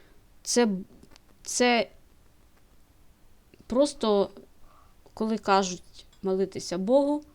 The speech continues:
треба молитися на наших хлопців та дівчат, які нас захищають.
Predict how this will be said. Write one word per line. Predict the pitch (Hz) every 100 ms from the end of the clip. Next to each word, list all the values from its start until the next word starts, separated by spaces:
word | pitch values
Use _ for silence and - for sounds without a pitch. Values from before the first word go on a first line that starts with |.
| _ - - - _ _ _ _ - _ _ -
треба | - 254 254
молитися | 220 196 202 196 196 185
на | 180
наших | 180 180 170 160 160 - - -
хлопців | 196 196 - - -
та | 160
дівчат, | 175 - 214 214 196
які | 156 -
нас | 180 160 156
захищають. | - - - - - - -